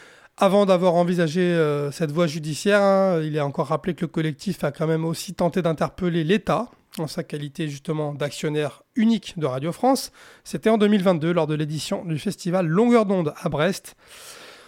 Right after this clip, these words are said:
Les documentaristes sont en tout cas plus que jamais motivés à durcir le ton, puisque la direction de Radio France ne semble pas prête d'accéder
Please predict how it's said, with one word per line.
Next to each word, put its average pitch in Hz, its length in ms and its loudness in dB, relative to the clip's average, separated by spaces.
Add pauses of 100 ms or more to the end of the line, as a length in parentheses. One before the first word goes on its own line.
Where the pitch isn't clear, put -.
(460)
Les 190 100 4
documentaristes 185 1080 0
sont - 220 -4
en 160 80 0
tout - 120 -12
cas 170 380 2
plus 175 320 -8
que 202 100 -2
jamais 170 220 2
motivés 202 500 2
à 175 60 4
durcir 180 420 -2
le 185 120 6
ton, 254 300 2 (340)
puisque - 240 -4
la 170 160 2
direction 175 440 0
de 185 80 0
Radio 151 320 -2
France 240 380 -2
ne 170 100 -2
semble 147 380 -2
pas 220 240 2
prête 202 320 -4
d'accéder 160 460 -4